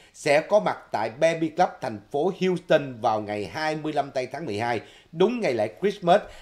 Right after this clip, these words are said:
để gửi đến quý vị những bản nhạc huyền thoại, những bản nhạc làm nên tên tuổi của họ.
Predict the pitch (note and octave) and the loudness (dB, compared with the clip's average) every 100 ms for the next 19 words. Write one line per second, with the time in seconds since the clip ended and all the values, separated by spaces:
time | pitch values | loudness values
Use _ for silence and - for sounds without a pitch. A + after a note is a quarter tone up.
0 | - A2+ C3 B2 D#3 F3 D#3 A2+ A2+ B2+ | -8 -4 2 4 2 -2 -4 -4 -6 -8
1 | C3+ B2+ G2 A2+ C#3 G#2+ F#2+ G2 A2+ - | -6 -6 -6 -2 -2 -2 -2 -2 -2 -8
2 | A2+ C3 D3 G#2+ A#2+ A#2+ A#2 A#2 C3+ B2+ | -8 -6 -4 -4 -2 0 0 -2 -2 0
3 | C#3+ A2+ F#2 A2+ C#3 A#2+ F#2+ - | -2 0 -6 -4 -2 2 2 0